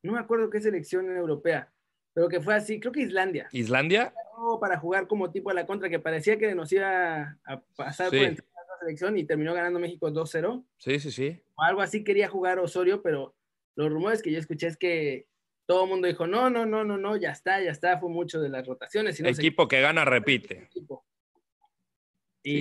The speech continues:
Speaker 1: Y
Speaker 2: es de esas máximas que a veces, pues, digo, digo, es muy futbolera,
Speaker 1: Lo que
Speaker 2: pero a
Speaker 1: sí te
Speaker 2: veces
Speaker 1: puedo
Speaker 2: no,
Speaker 1: decir
Speaker 2: se
Speaker 1: que
Speaker 2: traicionó a él mismo.
Speaker 1: Sí, lo que sí te puedo decir es que vi a Osorio saliendo, echando pestes, furioso por el,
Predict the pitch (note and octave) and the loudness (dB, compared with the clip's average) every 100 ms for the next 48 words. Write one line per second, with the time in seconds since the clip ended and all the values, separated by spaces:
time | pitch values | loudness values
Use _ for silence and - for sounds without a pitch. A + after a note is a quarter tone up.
0 | C#3 F3+ D3 - - D3+ D#3+ D3 B2 C#3+ | 2 0 -2 -8 2 2 4 2 2 -2
1 | D3 D3 B2+ A#2+ A#2+ A2 B2+ C#3+ B2 B2+ | 0 -2 -2 -2 0 0 0 -2 -4 -4
2 | A#2 A#2+ A2 - D3 C3+ A#2+ B2+ C#3 C#3 | -2 0 -2 -2 -4 0 -2 0 -2 -2
3 | D3 A#2+ A#2 B2 C#3 F3 _ - _ - | -4 0 4 4 4 0 _ -20 _ -4
4 | - G3 G4 - C3 C#3 C#3+ - - F#3+ | -2 0 2 2 2 0 -4 -8 -12 -6
5 | A3+ C3+ C#3+ C#3 A#2+ C3+ C3+ C#3+ D3+ D3+ | -2 2 4 2 4 2 6 6 6 4
6 | G#3+ D#3+ B2 G#2+ _ _ _ _ _ _ | 2 2 0 -2 _ _ _ _ _ _
7 | _ _ _ _ F3+ F3 F3 E3+ G#3 A3 | _ _ _ _ 2 2 2 -2 -2 0
8 | A#3 A3+ G3+ G3 F#3+ F#3 E3 F3 D#3 E3 | 0 0 0 -2 0 -2 0 0 0 -2
9 | F3+ E3 C#3 D3+ D#3 F3 - C#3 D3 F3 | -2 -4 -4 -2 -2 -4 -6 -14 -6 -4
10 | F3+ D#3+ - G#3 F#3+ - G#3+ A3 - _ | -2 -4 -2 0 0 2 2 2 -12 _
11 | _ _ _ _ _ _ - C4 C4 A#3 | _ _ _ _ _ _ 0 2 4 8
12 | B3 A#3 G#3+ D#3 F3+ E3 D#3 | 6 6 0 -2 -2 0 -2